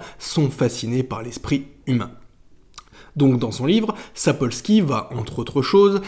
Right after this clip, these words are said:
nous parler du rôle de l'amygdale et du cortex préfrontal, et en particulier de leur rôle quand il s'agit de réguler nos réactions et nos émotions.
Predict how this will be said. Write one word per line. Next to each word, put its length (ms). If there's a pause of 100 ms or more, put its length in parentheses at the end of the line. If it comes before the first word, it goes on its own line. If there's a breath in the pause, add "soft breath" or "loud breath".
(140 loud breath)
nous 160
parler 300
du 100
rôle 240
de 100
l'amygdale 800
et 80
du 160
cortex 480
préfrontal, 880 (300 loud breath)
et 40
en 80
particulier 600
de 100
leur 160
rôle 380
quand 240
il 80
s'agit 300
de 100
réguler 480
nos 120
réactions 560 (140)
et 80
nos 140
émotions. 480